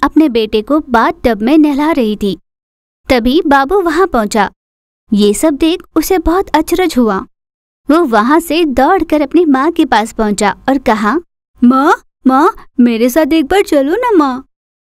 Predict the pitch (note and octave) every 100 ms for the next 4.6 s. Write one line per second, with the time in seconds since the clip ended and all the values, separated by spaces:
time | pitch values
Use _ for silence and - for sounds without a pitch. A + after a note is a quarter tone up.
0 | _ _ A3+ A#3+ F#4 G#4 D4+ A3+ B3 D#4
1 | D#4+ D#4+ B3 A3+ A#3 E4+ A#3+ B3+ F4+ C4
2 | A3 A#3 C#4+ D4 B3+ B3+ C#4+ A3+ G3+ G#3
3 | C#4 C#4+ D4+ A#3+ A3 G#3+ E4+ F#4 D#4+ E4
4 | F4+ C4+ A3 G#3+ G3+